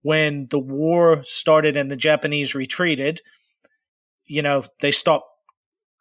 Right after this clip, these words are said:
getting a hold of this platinum. But that account that I read out and, and these dates don't seem to jive because, again, at the very soonest,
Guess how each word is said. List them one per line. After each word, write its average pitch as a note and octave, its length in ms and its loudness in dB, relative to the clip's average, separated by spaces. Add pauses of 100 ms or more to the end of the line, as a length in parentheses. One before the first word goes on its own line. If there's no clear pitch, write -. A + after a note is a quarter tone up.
getting D3 240 -2
a C3+ 40 -4
hold C#3+ 200 -4
of C3 80 -4
this C3 140 -4
platinum. B2+ 380 -4 (520)
But D3+ 260 2 (540)
that E3 300 2 (1700)
account D#3 520 -4
that C#3 220 0
I C#3 120 0
read D3 240 2
out C#3 320 -2 (420)
and, C#3+ 320 -8 (200)
and C#3+ 200 -6
these E3+ 280 -2
dates D3 520 -2
don't - 320 -4
seem C#3+ 240 -2
to D3 100 -8
jive C3 380 0
because, B2+ 300 -6
again, C#3 320 -2 (680)
at D#3+ 240 0
the D#3+ 100 4
very E3 480 2
soonest, E3 800 0